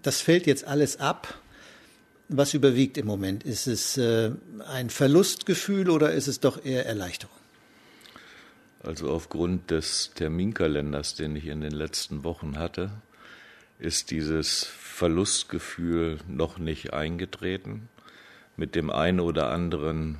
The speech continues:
Speaker 2: Ereignis, der Verabschiedung, die man in verschiedenen Bereichen erlebt,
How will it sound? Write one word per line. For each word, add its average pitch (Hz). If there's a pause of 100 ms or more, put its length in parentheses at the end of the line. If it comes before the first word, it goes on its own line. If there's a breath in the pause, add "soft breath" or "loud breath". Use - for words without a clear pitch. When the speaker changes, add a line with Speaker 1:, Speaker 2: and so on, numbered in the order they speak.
(120)
Speaker 2:
Ereignis, 85 (200)
der 76
Verabschiedung, 85
die 80
man 76
in 73
verschiedenen 78
Bereichen 76
erlebt, 71